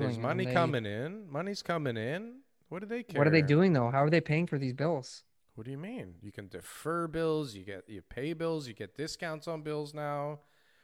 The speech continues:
Speaker 1: Or you have enough money coming in for free, or between the money that's coming in for free and the cash jobs that you do for your landscape buddy,
Speaker 2: Mm-hmm.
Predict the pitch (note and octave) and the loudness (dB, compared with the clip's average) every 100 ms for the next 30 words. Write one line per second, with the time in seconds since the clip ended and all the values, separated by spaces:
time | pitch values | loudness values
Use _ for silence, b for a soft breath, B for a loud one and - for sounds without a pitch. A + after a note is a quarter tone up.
0 | _ C#3 E3 F#3 G3 G3 G3 G3 F#3+ G3 | _ -2 0 2 2 2 -2 0 -2 0
1 | F#3 F#3+ F#3 F#3+ F#3+ F3+ - - G#3 G#3+ | 0 0 0 -4 -4 -6 -8 -2 -2 -2
2 | G3 b b - G#3+ C#3+ C#3+ D3 D#3 F#3 | -6 b b 4 6 6 2 -2 -4 -4
3 | F#3 G3+ A#3 B3 A3+ G#3+ - G#3+ G#3+ G#3+ | -2 0 0 0 -2 -4 -4 -4 -2 -4
4 | A3+ G#3+ - D#4 D4+ C4+ E3+ D3 E3+ F3+ | -4 -6 -4 -2 0 0 -2 -2 -2 -2
5 | F#3 - F#3+ F#3+ E3+ F#3+ E3 F3+ F3 F3+ | -4 -4 -4 -2 -4 -6 -4 -6 -4 -6
6 | - F3 D#3+ D#3+ E3 F#3 F#3+ - F3+ D3+ | -6 -4 -2 0 0 0 -2 -2 -2 2
7 | F3+ E3+ E3+ D#3+ D3+ b b b b _ | 2 2 0 -2 -6 b b b b _
8 | _ - C3 C3+ | _ -6 -2 0